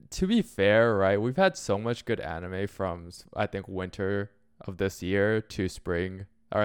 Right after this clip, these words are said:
and through spring, that at some point we were just gonna get a bad season. And knowing that there are some hype shows coming kinda at the back end of this year,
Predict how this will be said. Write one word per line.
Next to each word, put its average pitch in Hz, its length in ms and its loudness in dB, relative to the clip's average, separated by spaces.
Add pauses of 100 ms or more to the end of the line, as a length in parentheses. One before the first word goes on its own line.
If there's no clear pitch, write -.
(100)
and 104 220 -10
through 98 180 -4
spring, 98 560 -6
that 95 320 0 (480)
at 117 180 0
some 151 260 2
point 101 380 -2
we 104 100 -2
were 101 120 2
just 95 240 -2
gonna 92 180 0
get 90 180 0
a 90 60 0
bad 85 300 -4
season. 98 540 -8 (120)
And 98 340 -8
knowing 113 440 0
that 101 260 2
there 95 340 2
are 98 120 -4
some 98 300 -6
hype 95 360 -2
shows 92 420 -4
coming 92 280 -8
kinda 90 260 -6
at 73 120 -6
the - 60 -10
back 78 320 -4
end 87 120 -8
of 78 80 -8
this 87 200 -8
year, 98 400 -2